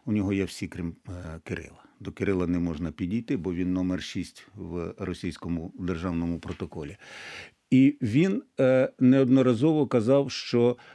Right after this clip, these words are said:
Україні належиться автокефалія. Більше того, ми пам'ятаємо, як у восьмому році він, е, перед людьми на, е, Софійській площі, е, звертався до,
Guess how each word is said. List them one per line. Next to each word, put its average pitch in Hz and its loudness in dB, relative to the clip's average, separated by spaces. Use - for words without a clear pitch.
Україні 123 4
належиться 110 2
автокефалія. 76 -10
Більше 131 2
того, 98 2
ми 110 2
пам'ятаємо, 120 2
як 113 2
у - -2
восьмому 113 2
році 131 0
він, 113 0
е, 98 -2
перед 107 0
людьми 113 2
на, 101 -2
е, 92 -4
Софійській 98 -2
площі, 135 0
е, 98 -2
звертався 113 0
до, 107 2